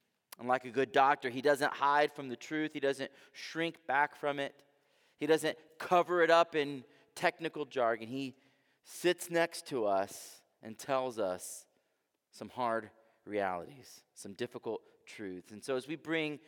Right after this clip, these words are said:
chapter seven to a close, we're gonna see three movements, three pieces of really bad news. In verses fifteen to eighteen, we're gonna see that because of sin, life is unpredictable.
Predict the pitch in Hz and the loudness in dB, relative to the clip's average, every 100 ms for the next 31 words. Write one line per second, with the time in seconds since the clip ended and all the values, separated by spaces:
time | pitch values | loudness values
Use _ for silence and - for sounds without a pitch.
0 | _ - 151 170 147 135 151 143 139 143 | _ 0 2 2 -2 0 2 2 -4 -6
1 | 123 - 123 113 127 143 139 147 143 139 | -6 0 0 0 -4 -8 -8 -6 -6 -6
2 | - _ - 151 170 156 147 131 113 107 | -12 _ -8 -2 -2 0 -2 -4 -6 -12
3 | - 156 156 180 185 180 _ - _ - | -10 -10 -8 -6 -6 -8 _ -20 _ -18
4 | - 175 - 160 131 113 147 139 139 113 | -6 -4 -2 0 -2 -2 -4 -2 -4 2
5 | 127 123 123 117 - - _ 110 113 95 | 4 6 4 2 -4 -20 _ -8 -6 -6
6 | 85 - - _ _ _ _ - - 127 | -8 -14 -20 _ _ _ _ -20 -12 0
7 | 156 160 151 - 170 165 170 156 139 147 | 2 2 -4 -2 -4 -2 -2 0 2 0
8 | - 143 123 139 139 - 139 131 117 131 | -4 -8 -6 -6 -6 -6 -2 0 0 -4
9 | - 156 160 - 131 - - 151 113 101 | -2 2 2 2 -4 -4 -2 -2 -2 -4
10 | 104 - _ _ _ 98 113 139 151 156 | -10 -16 _ _ _ -2 4 4 4 0
11 | - - 113 117 - 131 135 135 131 117 | -14 -12 -8 -8 -2 -2 -2 -6 -12 -6
12 | 113 - 80 82 | -6 -6 -10 -12